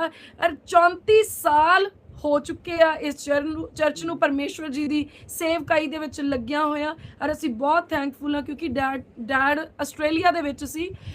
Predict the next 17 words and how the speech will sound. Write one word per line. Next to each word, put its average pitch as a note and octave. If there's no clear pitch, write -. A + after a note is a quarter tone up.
ਔਰ -
ਉਸ F#4+
ਵੇਲੇ E4+
ਇੱਕ E4
ਬਹੁਤ E4+
ਵੱਡੀ D#4
ਅਮਾਉਂਟ D4
ਦੀ D#4+
ਸੈਲਰੀ C4+
ਜਿਹੜੀ C4
ਹੈ B3
ਨਾ, C4+
ਉਹ C4+
ਡੈਡ B3
ਲਿਆ B3
ਰਹੇ B3
ਸੀਗੇ, B3+